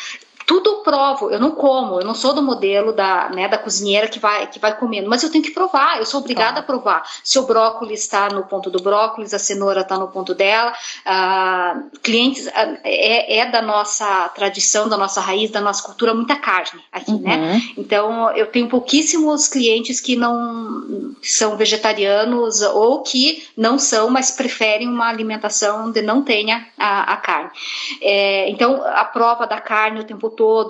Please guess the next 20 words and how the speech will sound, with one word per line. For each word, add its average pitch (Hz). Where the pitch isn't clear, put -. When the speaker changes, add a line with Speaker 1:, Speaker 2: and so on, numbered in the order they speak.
Speaker 1:
E 220
eu 277
não 370
tenho 359
fome 214
ao 185
meio-dia. 175
Speaker 2:
É 220
Speaker 1:
Porque 277
Speaker 2:
claro. 294
Speaker 1:
eu 302
provei, 320
e, -
e 269
eu 302
tenho 311
a 349
bariátrica, 233
a 226
bariátrica, 247